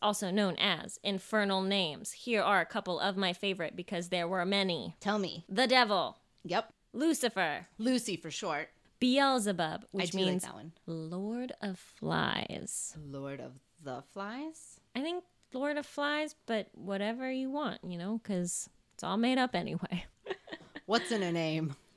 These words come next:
Speaker 1: Abaddon, pronounced like Aladdin, <laughs> meaning doom,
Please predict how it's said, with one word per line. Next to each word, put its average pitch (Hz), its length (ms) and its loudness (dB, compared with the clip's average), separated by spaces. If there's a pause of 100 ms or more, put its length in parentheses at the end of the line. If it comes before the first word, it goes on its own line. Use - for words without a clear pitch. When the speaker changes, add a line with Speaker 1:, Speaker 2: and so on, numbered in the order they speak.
(280)
Speaker 1:
Abaddon, 226 640 6 (180)
pronounced 180 500 0
like 165 320 0
Aladdin, 240 760 6 (180)
<laughs> - 240 -20
meaning 202 380 4
doom, 202 480 2